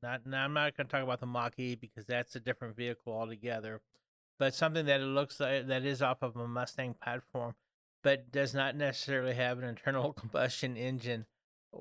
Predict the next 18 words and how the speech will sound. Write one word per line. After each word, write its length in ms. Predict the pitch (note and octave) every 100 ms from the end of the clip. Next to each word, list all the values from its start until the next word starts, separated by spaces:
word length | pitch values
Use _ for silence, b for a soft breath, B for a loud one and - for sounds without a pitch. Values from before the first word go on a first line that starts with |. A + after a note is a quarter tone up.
| - -
Have 400 | - B2+ C#3 C#3+
there, 340 | D3 D#3 F3 D3+
have, 420 | - C#3 C#3 C3 B2
has 280 | C#3+ C#3+ -
the 80 | C3
club 360 | - - D#3 D#3
thought 180 | D3 C#3
about 320 | D3 C#3+ C#3+
what 240 | C3+ C3+ C#3
may 200 | C#3 C3+
happen? 520 | A#2+ B2 C3+ - C#3
I, 100 | B2+
and 320 | C3 A#2 C#3+
I 160 | D3 D3+
know 200 | E3 E3
it's 160 | D#3 D#3
all 120 | C#3+
speculative. 720 | - D3+ D3 A#2+ G#2+ A#2+